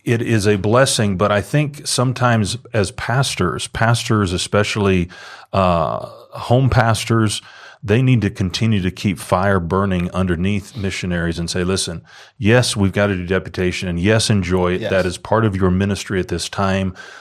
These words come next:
Speaker 1: but it is not a perpetual ministry.
Speaker 2: Right.
Speaker 1: This is not what God's called you to do. D-,
Speaker 2: But how,
Speaker 1: get
Speaker 2: how
Speaker 1: your
Speaker 2: much,
Speaker 1: support."
Speaker 2: how much of that, uh,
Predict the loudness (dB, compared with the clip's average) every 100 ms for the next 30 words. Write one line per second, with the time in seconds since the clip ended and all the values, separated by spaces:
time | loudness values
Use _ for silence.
0 | -6 -2 0 2 0 2 0 0 -2 0
1 | -2 0 0 2 2 0 -2 -4 -2 -2
2 | -2 2 2 2 -2 -6 0 0 0 -2
3 | -2 -2 -2 -4 -2 2 2 2 -4 -10
4 | -18 -20 -16 -12 -12 -12 -12 -10 0 2
5 | 6 8 8 8 6 6 4 6 6 6
6 | 4 -2 -6 -2 -2 -2 0 0 -2 -10
7 | -14 -6 -4 -4 -6